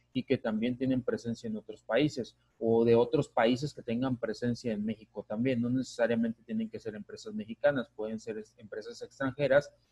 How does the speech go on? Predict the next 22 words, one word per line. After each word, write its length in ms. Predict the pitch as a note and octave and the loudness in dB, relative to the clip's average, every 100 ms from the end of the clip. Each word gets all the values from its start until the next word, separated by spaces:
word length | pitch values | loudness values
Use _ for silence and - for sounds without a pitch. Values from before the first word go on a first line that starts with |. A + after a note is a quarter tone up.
| _ _ _ | _ _ _
que 180 | A2+ G#2 | 0 2
obviamente 580 | G#2+ A#2+ B2+ B2 C3 - | 2 2 2 2 -2 2
caigan 380 | A#2 A#2+ B2+ | 2 4 0
en 140 | A2+ G#2+ | 0 -2
ese 240 | A2 B2 | -4 -4
rubro 580 | A#2 C3 B2 C3+ F3 F3 _ _ _ - | -2 -2 0 4 2 2 _ _ _ -8
y 100 | A#2 | -4
que 340 | B2 A2+ A2 | 2 2 2
estén 280 | A2 - A#2 | -2 -2 -2
trabajando 720 | B2+ B2 A#2+ B2 B2 A#2+ C3 | 4 6 6 2 -2 2 2
a 60 | A#2+ | 2
lo 100 | G#2+ | 0
mejor 280 | G#2 G2 A#2+ | -2 0 0
en 80 | B2+ | 0
su 120 | B2+ | -2
país 440 | C3 A#2+ C3 C3+ | 2 4 4 0
y 40 | A#2 | -2
en 100 | G#2 | -4
otros 220 | - - | -8 -14
países 380 | - G2 - F#2 | -4 -4 -4 -14
del 120 | F#2 | -8
mundo. 320 | G#2 A3+ - | -4 -2 -4